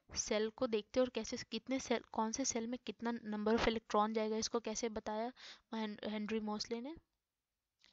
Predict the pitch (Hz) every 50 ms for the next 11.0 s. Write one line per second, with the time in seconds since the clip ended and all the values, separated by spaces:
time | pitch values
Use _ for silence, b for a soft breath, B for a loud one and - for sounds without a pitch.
0 | B B B B B _ _ - 247 240 - 285 294 - _ _ _ b b b
1 | b b b b b b b - _ - 269 247 - 285 285 254 220 196 - -
2 | - - 277 294 294 294 277 254 247 247 247 262 269 277 277 - - - - -
3 | - - - - - - 214 208 202 - - - - - 214 214 214 - - 220
4 | 214 220 233 226 - 233 226 220 - 208 - 233 220 214 233 - - 208 202 208
5 | 233 240 226 220 - - 269 262 - _ _ - 233 262 294 320 - B B B
6 | B B B B _ - 247 226 269 320 339 311 _ _ _ - - - - -
7 | 240 220 208 190 185 - - - _ _ _ _ _ _ - 262 247 - 330 -
8 | _ B B B B B B - - 196 214 220 220 196 - 208 214 220 - 262
9 | 247 277 - - - - 233 247 247 247 240 226 - - 220 220 214 220 262 277
10 | 254 220 208 208 214 220 247 262 262 - - - 208 208 214 214 - 254 277 349